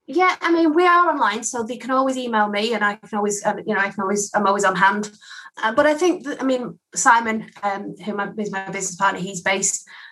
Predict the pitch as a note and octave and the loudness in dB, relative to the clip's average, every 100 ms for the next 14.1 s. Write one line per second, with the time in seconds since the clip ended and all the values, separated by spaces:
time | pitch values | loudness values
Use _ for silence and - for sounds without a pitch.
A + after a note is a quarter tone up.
0 | - G3+ F3+ G3 G3+ F#3+ G3 G3 G3 G3+ | 0 0 2 2 0 2 4 4 -2 -2
1 | G3+ G3+ G3+ F#3 F3+ G3+ - F#3+ F#3+ F#3 | 0 0 -4 -6 -6 -8 -4 -2 0 -2
2 | F3+ G3 G#3 G3+ F3+ - G#3+ G3 F3 G3 | -8 -6 -2 0 -2 0 2 2 4 0
3 | F#3+ F#3 F#3 F#3 F3 G#3+ B3 - _ - | 2 0 0 0 -4 -2 -4 -8 _ -18
4 | - - - G#3 G#3 A3+ - C#4+ F4 - | -18 -4 -2 2 2 2 0 0 0 -2
5 | F3 G3+ G#3 G3 G3+ G3+ G3 F#3+ F#3 F3+ | -4 0 0 0 2 2 0 -4 -6 -8
6 | F3+ F#3+ F#3 - F3 - - - - D#4+ | -6 0 0 0 -10 -14 -16 -16 -2 2
7 | F4+ E4+ D#4+ F#4+ C#4+ F4 E4+ E4 D4 C4+ | 2 2 -2 -2 0 2 4 4 4 2
8 | C4 B3+ A3+ - _ - C4 C4 C4 C4+ | 0 -2 -4 -14 _ -4 0 0 2 2
9 | C4 - - B3 A3+ - A#3 A3+ B3 A#3 | 2 -2 -8 -2 -2 -2 -6 -4 0 4
10 | A#3 A#3 - G#3+ A3 A3 G#3 G3+ G3 F#3+ | 4 0 0 0 0 -4 -6 -6 -6 -6
11 | G#3+ G3 F3+ - G#3 G#3 G#3+ G#3+ A3+ - | -2 -2 -4 0 2 4 4 4 -4 -2
12 | F3+ F#3+ G3 G3 F#3+ G3 G#3 G3 G#3 A3 | 2 2 0 -6 -6 -2 2 4 4 2
13 | G3+ G3+ G3 F3 F#3+ F#3+ F#3 F#3+ G3 A#3 | 0 -4 -4 -6 -4 -4 0 4 4 2